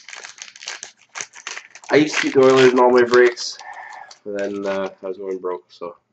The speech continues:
now I just keep them for the cup. Mike Richards, Hal-, Jaroslav Halak, auto rookie jersey out of seven ninety-nine, Tim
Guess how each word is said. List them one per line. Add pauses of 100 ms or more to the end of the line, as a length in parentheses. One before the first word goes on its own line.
(380)
now
I
just
keep
them
for
the
cup. (760)
Mike
Richards, (240)
Hal-, (160)
Jaroslav
Halak, (680)
auto
rookie
jersey
out
of
seven
ninety-nine,
Tim